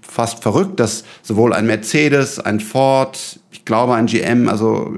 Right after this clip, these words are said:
schaut's euch an, ist also in Pressemitteilungen ganz, ganz viele, ähm, jetzt auf das Charging-Netzwerk von, von Tesla zurückgreifen und damit auch ein Teil der Software, weil man ja wissen muss, wo ist der nächste Charger, ist er frei, wie schnell kann er chargen, ist er kompatibel und so weiter,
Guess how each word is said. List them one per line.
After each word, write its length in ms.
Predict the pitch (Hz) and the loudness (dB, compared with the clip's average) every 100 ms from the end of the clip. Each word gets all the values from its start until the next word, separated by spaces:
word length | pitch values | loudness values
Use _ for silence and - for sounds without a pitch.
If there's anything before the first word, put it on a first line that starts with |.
| - | -10
schaut's 300 | - 123 120 | -4 -2 0
euch 180 | 113 - | -2 0
an, 220 | 113 123 | 0 0
ist 120 | 113 | 0
also 200 | - 107 | 0 0
in 100 | 113 | 0
Pressemitteilungen 540 | 101 123 120 117 113 104 - - - | 0 -2 -2 0 -2 -4 -10 -12 -4
ganz, 200 | 127 160 | -2 0
ganz 240 | 127 113 | -2 -2
viele, 460 | - 139 170 170 165 - - - | 0 4 4 4 0 -10 -14 -4
ähm, 240 | 131 127 | 0 2
jetzt 300 | 104 113 - | 2 0 -2
auf 100 | 127 | -4
das 180 | 135 131 - | -4 -4 -2
Charging-Netzwerk 800 | 147 208 196 127 101 98 101 98 | 0 2 2 2 0 -2 -4 -4
von, 300 | 113 107 107 | 0 0 0
von 440 | 113 110 107 107 | 0 0 0 -2
Tesla 320 | - 170 180 - | -2 0 0 0
zurückgreifen 480 | 104 95 101 98 | -2 -2 -4 -2
und 60 | 113 | 0
damit 260 | 110 110 - | 0 -2 -2
auch 440 | 104 175 190 - - - - - | 0 0 -2 -8 -20 -20 -20 -6
ein 180 | 127 113 | -4 -2
Teil 240 | 120 117 | -2 0
der 140 | 110 98 | 0 -2
Software, 1120 | - - 180 226 226 - 101 98 98 165 262 - _ _ | -6 -4 0 0 -2 -4 -2 0 0 0 -4 -12 _ _
weil 120 | 117 | -2
man 160 | 123 120 | 0 2
ja 100 | 113 | 2
wissen 280 | 160 165 139 | 0 2 2
muss, 300 | 127 120 98 | 2 -2 0
wo 160 | 127 | 0
ist 100 | 135 | 2
der 60 | 123 | 2
nächste 300 | 120 - 110 | 0 0 -4
Charger, 540 | 120 123 117 117 113 | 0 0 2 0 0
ist 120 | 110 120 | -2 -2
er 100 | 107 | -2
frei, 520 | - 110 117 120 113 | -4 -2 0 0 -2
wie 80 | 120 | -2
schnell 280 | 120 123 | 0 0
kann 140 | 123 117 | 0 -2
er 120 | 113 | 0
chargen, 380 | 110 113 110 - | 0 0 -2 -4
ist 100 | - | -2
er 80 | 151 | -2
kompatibel 500 | 135 120 - 123 120 | -2 -2 -2 0 0
und 140 | 107 | 0
so 60 | 110 | 0
weiter, 240 | 113 | -2